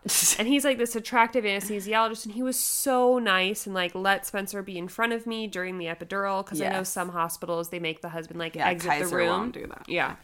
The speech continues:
Speaker 2: And he let him be there, which was great. And to be honest, getting the epidural, did you think it hurt? I
Speaker 1: Oh,
Speaker 2: didn't think
Speaker 1: I
Speaker 2: it
Speaker 1: didn't
Speaker 2: hurt
Speaker 1: think
Speaker 2: at
Speaker 1: it
Speaker 2: all.
Speaker 1: hurt at all
Speaker 2: It felt like a
Speaker 1: because
Speaker 2: pinch.
Speaker 1: Yeah, it felt, it just felt like a
Speaker 2: Yeah.
Speaker 1: little shot in, in your back.
Speaker 2: Totally, like a little shot.
Speaker 1: Yeah, 'cause they numb you.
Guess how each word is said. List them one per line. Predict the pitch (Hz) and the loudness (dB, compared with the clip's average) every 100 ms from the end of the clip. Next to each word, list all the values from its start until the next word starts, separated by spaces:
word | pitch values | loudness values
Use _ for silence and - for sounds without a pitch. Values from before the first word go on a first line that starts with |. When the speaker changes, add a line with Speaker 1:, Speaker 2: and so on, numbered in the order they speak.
| - - - - | -20 -20 -20 -6
Speaker 2:
And | 202 208 | -2 0
he | 220 | 2
let | 202 185 | 2 0
him | 196 190 | -2 -4
be | 185 | -4
there, | 180 175 | -2 0
which | 175 180 | -2 -4
was | 185 | -10
great. | - 170 165 - | -2 0 0 -2
And | 202 208 | -2 -2
to | 226 | -2
be | 226 | 2
honest, | 202 220 277 | 2 2 -2
getting | - 214 | -2 -2
the | 220 | -2
epidural, | 254 269 285 294 - - _ - | -6 -6 -6 -8 -14 -20 _ -8
did | 214 208 | -6 -4
you | |
think | 240 294 | -4 -4
it | 294 | -4
hurt? | 285 311 - | -4 -4 0
I | 190 226 | 6 10
Speaker 1:
Oh, | |
Speaker 2:
didn't | 339 - | 10 10
think | 220 | 6
Speaker 1:
I | |
Speaker 2:
it | 285 | 6
Speaker 1:
didn't | 415 | 6
Speaker 2:
hurt | 359 | 4
Speaker 1:
think | 320 - | 4 4
Speaker 2:
at | - | 6
Speaker 1:
it | 175 | 4
Speaker 2:
all. | - | 4
Speaker 1:
hurt | 170 | 0
at | 160 | 2
all | 156 143 - | 2 0 2
Speaker 2:
It | 247 | 0
felt | 247 285 156 | 4 4 4
like | 302 302 | 0 0
a | |
Speaker 1:
because | - | -4
Speaker 2:
pinch. | 262 214 - - - | -4 -4 -6 -12 -12
Speaker 1:
Yeah, | - 233 180 | -2 6 6
it | - | 6
felt, | - 233 - - | 0 0 -2 -6
it | 254 | -4
just | 285 - - | -6 -8 -4
felt | 208 175 | -2 0
like | 175 175 | -2 -2
a | 208 | -2
Speaker 2:
Yeah. | |
Speaker 1:
little | 170 156 151 | 0 -2 -4
shot | - 143 85 - - _ _ | -4 0 2 0 -6 _ _
in, | 165 151 147 - | -6 -6 -6 -10
in | 147 | -8
your | 135 | -6
back. | - | -6
Speaker 2:
Totally, | - 220 175 | -2 -2 -2
like | - 190 | -2 -4
a | 208 | -2
little | 208 196 | -2 -4
shot. | - - 82 - - | -6 -6 -6 -8 -4
Speaker 1:
Yeah, | 147 78 | -2 -2
'cause | - 202 | -2 -2
they | 202 | 0
numb | 185 165 151 | 0 -2 -4
you. | 135 113 | -8 -12